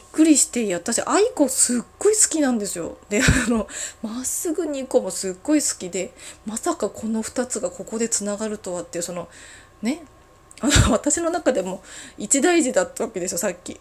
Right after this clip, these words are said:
でね、その話をね、したらね、途中、旦那が言ったのでね、途中までしたんですよ。まっすぐに行こうがさ、アイコが主題歌だったんだよ、みたいな話をしたら、もうその後言われちゃったわけですよ。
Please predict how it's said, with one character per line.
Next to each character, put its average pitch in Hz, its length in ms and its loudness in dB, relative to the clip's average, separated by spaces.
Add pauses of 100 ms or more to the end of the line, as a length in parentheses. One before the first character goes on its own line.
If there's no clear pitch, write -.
(120)
で 196 80 -6
ね、 247 140 2
そ 254 100 0
の 226 100 -2
話 196 380 -2
を 170 100 -2
ね、 262 200 -6 (300)
し - 100 -2
た 196 140 -2
ら 170 120 -4
ね、 254 240 -8
途 247 140 -4
中、 285 360 -4
旦 208 200 -2
那 202 100 -2
が 190 80 -2
言 185 80 -2
っ - 20 -16
た 202 100 -2
の 175 100 -8
で 170 80 -8
ね、 170 80 -10
途 214 120 -8
中 330 160 -2
ま 330 120 -2
で 208 80 -4
し - 60 -4
た - 140 -14
ん 165 60 -12
で - 80 -14
す - 40 -16
よ。 - 80 -20 (420)
ま - 80 -14
っ - 20 -12
す - 220 -2
ぐ 294 100 2
に 196 160 -4
行 - 60 -20
こ 196 200 -6
う - 40 -20
が 175 40 -14
さ、 - 140 -8 (540)
ア 233 100 2
イ 311 80 8
コ - 120 -12
が - 100 -6
主 - 160 -8
題 202 120 -4
歌 - 140 -14
だ - 100 -8
っ - 60 -12
た - 100 -14
ん 165 80 -12
だ 165 80 -6
よ、 240 60 -2
み 233 80 -4
た - 80 -8
い - 40 -6
な 214 60 -12
話 180 320 -10
を 165 60 -10
し 165 80 -10
た - 160 -10
ら、 190 160 -6 (360)
も 175 80 -10
う - 20 -12
そ 202 120 -4
の 220 100 0
後 170 160 -4
言 180 100 -2
わ 202 120 2
れ 202 60 0
ち - 60 -2
ゃ 196 40 0
っ 190 60 -4
た 180 100 -2
わ 170 40 -4
け 170 80 -8
で 160 100 -8
す - 100 -10
よ。 170 80 -20